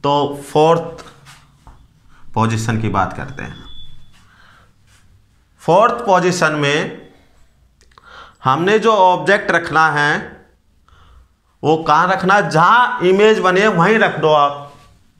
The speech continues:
जहाँ इमेज बनी है वहीं रख दो।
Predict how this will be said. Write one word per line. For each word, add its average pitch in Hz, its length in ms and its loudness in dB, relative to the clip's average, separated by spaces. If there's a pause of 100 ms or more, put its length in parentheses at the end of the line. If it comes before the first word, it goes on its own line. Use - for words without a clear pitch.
(340)
जहाँ 139 340 0
इमेज 151 380 -2
बनी 131 300 -2
है 160 420 -2 (240)
वहीं 151 220 2
रख 110 200 0
दो। 85 160 -8